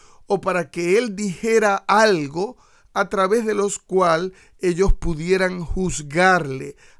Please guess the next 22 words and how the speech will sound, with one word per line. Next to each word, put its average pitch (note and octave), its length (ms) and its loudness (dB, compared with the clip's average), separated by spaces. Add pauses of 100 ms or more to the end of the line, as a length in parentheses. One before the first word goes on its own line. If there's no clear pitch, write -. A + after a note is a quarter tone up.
(120)
atacarle, F3+ 1120 -2 (180)
señalarle, F3 1300 2 (260)
destruirlo. E3 1500 2 (480)
Esa G#3+ 460 0 (280)
era G#3+ 260 6
la G#3 100 4
encomienda F#3 800 -4
que E3 120 -10
ellos D3+ 220 -8
tenían D#3 460 -6
en D#3+ 140 -8
sus D#3+ 240 -8
manos, F#3+ 520 -2 (320)
así G#3+ 480 -8 (380)
que F3 360 0
aquella A3 680 -2
cuestión G3 680 0
del G3 300 2
tributo F3+ 880 -6 (360)
iba A#3 640 -2
a D#3 200 -2
ser G3+ 500 0